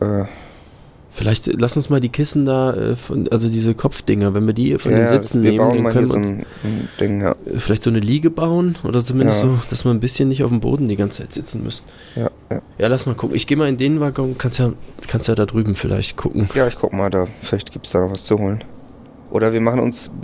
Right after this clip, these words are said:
Speaker 1: decken uns zu hier mit diesen Bordzeitschriften hier.
Speaker 2: Ja?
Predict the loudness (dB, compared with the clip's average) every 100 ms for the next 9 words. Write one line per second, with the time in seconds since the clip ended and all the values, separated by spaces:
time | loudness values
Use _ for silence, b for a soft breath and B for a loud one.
0 | -2 0 0 0 0 0 0 -2 -2 0
1 | 0 0 0 0 -2 0 -2 -2 -4 -4
2 | -6 -8 -2 0 2 0